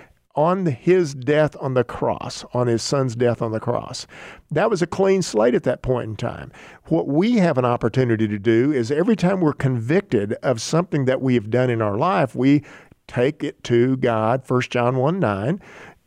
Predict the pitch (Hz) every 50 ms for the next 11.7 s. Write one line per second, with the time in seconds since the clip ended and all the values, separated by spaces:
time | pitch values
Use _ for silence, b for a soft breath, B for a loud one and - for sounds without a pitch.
0 | _ _ _ _ _ _ _ - - 92 87 - 127 139 151 - 175 151 139 -
1 | 185 175 175 214 127 123 117 104 - - 113 117 120 135 139 135 135 120 135 139
2 | 135 - - - 156 147 180 202 233 151 - 120 117 - - 117 113 127 131 147
3 | 139 - 117 117 123 135 143 151 143 - - 139 135 131 139 143 139 139 151 143
4 | 143 147 156 - 220 208 - 107 98 92 98 - - 143 147 156 156 196 170 185
5 | 170 - 156 160 160 156 139 131 - 147 139 127 120 123 143 143 135 131 123 113
6 | B B B B B B _ - - 127 120 113 110 98 147 180 220 208 170 120
7 | 110 131 135 - 151 127 120 - - 131 110 - - 131 147 131 131 123 127 170
8 | 208 214 156 123 123 151 147 151 143 123 135 151 135 - 151 131 123 190 220 196
9 | 131 131 202 247 277 196 - - 139 127 117 143 151 160 156 151 143 131 123 120
10 | 131 127 139 170 208 226 226 185 123 113 - 120 131 175 165 135 151 214 226 220
11 | - 180 139 131 120 - 196 214 247 254 202 139 143 151